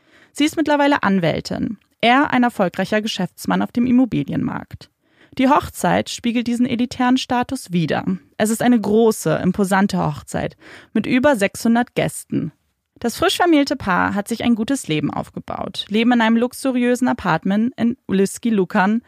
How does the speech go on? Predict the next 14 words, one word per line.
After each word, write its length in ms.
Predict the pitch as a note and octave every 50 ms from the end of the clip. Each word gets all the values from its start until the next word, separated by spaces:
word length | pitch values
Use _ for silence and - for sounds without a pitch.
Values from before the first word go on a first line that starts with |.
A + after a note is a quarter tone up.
| _ _
am 100 | - G3
äußeren 380 | F3+ A3 A#3 - - B3+ B3+ C4
Rande 320 | - E3 E3+ F3+ F#3 G3 -
von 140 | - G#3+
Mexico 380 | F3+ D#3 C#3+ - - - _ G#3+
City. 440 | - - D#3 D3 - - - F3 D3+ - _ _ _ _ - - - - - _ _ _
Ihr 120 | B3+ B3
erstes 400 | G#3 B3+ D4 - - E4+ - -
Kind 240 | - C#4 B3 B3 -
Lisette 560 | B3 B3 G3 F#3+ F3 F#3 - _ - - - - -
rundet 300 | - A3 A3+ B3 B3 -
das 100 | A#3+ -
Familienglück 600 | - - A#3 G3+ E3+ D#3+ F3 F#3+ F#3+ G#3+ A#3 - -
ab. 200 | - - - -